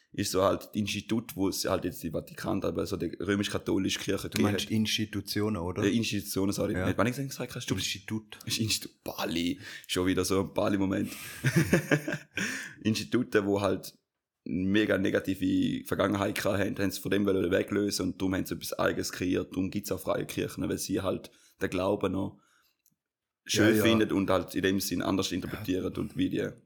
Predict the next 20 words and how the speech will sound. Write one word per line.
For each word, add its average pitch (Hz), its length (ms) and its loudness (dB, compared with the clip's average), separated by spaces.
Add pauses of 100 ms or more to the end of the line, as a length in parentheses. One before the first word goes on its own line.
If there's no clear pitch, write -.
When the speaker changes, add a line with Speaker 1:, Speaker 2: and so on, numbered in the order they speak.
(140)
Speaker 2:
Da 113 100 4
ist 113 180 2
der 107 120 4
Wandel 113 340 0
einfach. 92 520 -2
Also, 101 420 -2 (580)
sie 127 220 2
hat - 140 -2
jetzt 110 160 -6
halt 107 160 4
aus 104 120 -4
ihrer, 107 300 2
in 107 120 -2
der 107 120 0
Sicht - 340 -6
erzählt, 107 380 -4
aber 92 160 -4
eigentlich 107 320 0
sind 95 360 -6
Religionen, 107 800 -4